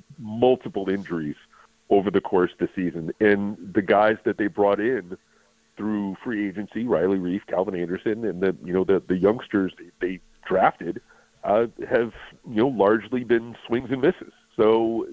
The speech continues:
they haven't given Mac Jones in the offense the time, and it's been a domino effect offensively. It's just the, the offensive line has never been right over the course of the year, and it's impacted every single other area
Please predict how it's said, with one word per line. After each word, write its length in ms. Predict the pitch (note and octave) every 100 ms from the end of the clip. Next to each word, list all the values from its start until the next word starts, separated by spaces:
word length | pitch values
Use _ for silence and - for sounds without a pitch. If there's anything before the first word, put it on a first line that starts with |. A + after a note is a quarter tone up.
| -
they 140 | A2+
haven't 460 | G#2+ G#2+ C#3 C3 F#2+
given 400 | A#2 A#2 A2+ A2 _ _ _ -
Mac 300 | F#2+ A#2+ -
Jones 260 | A2+ A2+ B2
in 60 |
the 160 | G#2+ G2
offense 280 | G2+ A2 -
the 60 | A#2
time, 320 | E2+ E2 - _ _ _ -
and 400 | G#2+ G#2 G#2 G#2
it's 200 | F2 A2+
been 140 | A#2 A#2
a 60 |
domino 440 | A2 A#2+ D#3 G2 D2
effect 340 | - - -
offensively. 640 | - F#2+ A2+ B2+ - - -
It's 160 | - -
just 200 | A2 G2+
the, 140 | G2 F#2+
the 240 | F#2 F2+
offensive 440 | G2+ - A#2+ A#2
line 280 | G#2+ G#2 G#2+
has 140 | G2 F2+
never 400 | F2+ E2+ G2+ A#2+
been 160 | A2+ A#2+
right 320 | G#2+ F2 F#2+ - _ _ _ _ _ -
over 220 | G2 G#2
the 80 | G#2+
course 300 | - F#2 G2+
of 60 | -
the 80 |
year, 440 | A2+ F2+ D#2 F2+ - -
and 480 | E2 E2+ F2+ F2+ -
it's 220 | - F#2 - - -
impacted 640 | A2+ A2 G#2+ G2 - F#2 -
every 360 | G#2 G#2+ A#2+ A#2 -
single 320 | G#2 A2+ -
other 280 | F#2 G2+ G2
area 420 | F2+ F2+ F2+ F2